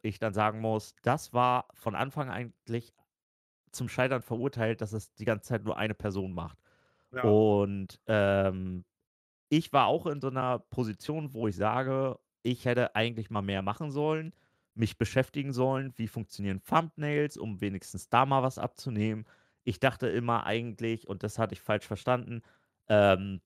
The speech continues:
Speaker 1: dass Flo auch 'n Zugriff hat und dass der sich auch um Social Media mit kümmert und so, dass man das irgendwie alles so aufteilt. Aufnahmen hatten wir nachher aufgeteilt, dass jeder mal was aufgenommen hat.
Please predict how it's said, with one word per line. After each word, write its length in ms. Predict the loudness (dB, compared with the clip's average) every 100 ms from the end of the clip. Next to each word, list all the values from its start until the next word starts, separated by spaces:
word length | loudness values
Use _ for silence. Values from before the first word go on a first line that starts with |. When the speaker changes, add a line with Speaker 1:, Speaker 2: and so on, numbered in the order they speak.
| 0
Speaker 1:
dass 220 | 0 0
Flo 280 | -2 -2 2
auch 200 | 2 2
'n 80 | -4
Zugriff 480 | -8 -10 -4 -4 0
hat 240 | 0 0
und 160 | -4 -4
dass 160 | -2
der 160 | 2 2
sich 180 | 0 0
auch 160 | 0
um 100 | 0
Social 360 | -4 -2 -2 -4
Media 300 | -6 0 0
mit 200 | 0 -8
kümmert 320 | -6 0 0 0
und 120 | -2
so, 160 | -2 0
dass 200 | -2 -2
man 140 | -2
das 160 | -2 -2
irgendwie 400 | -2 -2 -2 -2
alles 200 | -2 -2
so 120 | 0
aufteilt. 520 | 0 0 4 4 4 -2 -20 _
Aufnahmen 500 | 6 6 8 4 4
hatten 200 | 2 0 -2
wir 80 |
nachher 280 | -2 0 0
aufgeteilt, 460 | 0 -2 -4 -2 0
dass 120 | 0
jeder 240 | 0 2 2
mal 220 | 2 2
was 140 | -2 -2
aufgenommen 520 | -4 -2 -4 -2 0
hat. 160 | -2